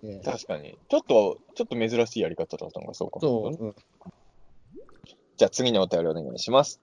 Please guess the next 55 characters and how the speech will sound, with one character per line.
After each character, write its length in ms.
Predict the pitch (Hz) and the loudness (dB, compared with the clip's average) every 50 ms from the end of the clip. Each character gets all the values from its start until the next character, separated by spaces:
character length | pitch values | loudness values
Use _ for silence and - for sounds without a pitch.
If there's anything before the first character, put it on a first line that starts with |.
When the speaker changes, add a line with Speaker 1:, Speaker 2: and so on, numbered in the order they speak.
| _ - | _ -4
Speaker 1:
は 100 | 139 131 | -4 -2
い。 120 | 107 - - - | -2 -4 -2 0
え 100 | 131 131 | 0 2
ー、 40 | 127 | 4
コ 120 | - 254 | 6 8
ニ 80 | 269 240 | 8 8
ャ 60 | 175 | 8
ン 40 | 151 | 6
さ 120 | 131 107 | 4 0
ん 60 | 104 | 0
か 100 | 92 95 | -2 -4
ら 80 | 92 95 | -4 -4
で 100 | 101 104 | -4 -6
す。 240 | - - 92 82 - - _ - - _ _ _ _ - | -4 -4 -6 -6 -6 -10 _ -20 -20 _ _ _ _ -2
え 80 | 113 117 | 2 2
ー、 20 | |
鬼 60 | 117 117 | 2 4
太 180 | - - 269 277 | 6 8 10 10
郎 120 | 277 247 | 10 10
九 220 | 247 269 277 262 | 10 8 8 8
十 160 | - 139 113 113 | 8 6 4 2
一 160 | 117 - 127 | 2 2 2
話。 160 | 110 90 - _ _ - _ _ _ _ _ - 185 | 2 2 0 _ _ -20 _ _ _ _ _ 2 2
脚 140 | 190 - | 4 8
本 140 | 254 277 277 | 8 10 10
は 60 | 262 | 10
五 140 | 226 285 262 | 10 10 10
期 80 | 240 170 | 10 8
同 160 | 139 131 135 | 8 8 8
様 140 | 131 127 131 | 8 6 6
に 100 | 139 120 | 4 2
長 120 | - - | -2 -2
谷 140 | 147 175 202 | 0 4 8
川 180 | 202 202 196 165 | 10 10 10 8
圭 120 | 185 175 | 6 4
一 140 | 165 165 - | 2 0 0
さ 200 | - 156 139 135 | 0 2 2 2
ん。 100 | 131 - _ _ _ _ _ _ _ _ _ | 0 -2 _ _ _ _ _ _ _ _ _
五 140 | - 285 269 | 6 8 8
期 60 | 294 | 10
は 100 | 185 139 | 8 8
沼 220 | 151 170 208 226 | 8 8 8 8
御 100 | 226 269 | 8 8
前 160 | 220 202 147 127 - - - - _ _ | 8 8 6 4 2 -2 -8 -20 _ _
絡 200 | - 160 160 151 | 2 4 4 6
め 100 | 131 120 | 4 4
た 220 | 120 120 117 113 - _ _ _ _ 139 | 4 2 2 0 -4 _ _ _ _ 4
映 160 | 139 147 135 | 4 6 6
画 80 | 143 | 6
で、 120 | 135 139 139 | 4 6 6
六 160 | 175 233 - - _ _ | 6 6 4 2 _ _
期 120 | - 180 190 | 4 6 6
は 100 | 180 147 | 8 6
舞 200 | 120 120 151 151 | 6 2 4 4
台。 260 | 151 110 90 78 | 4 4 4 0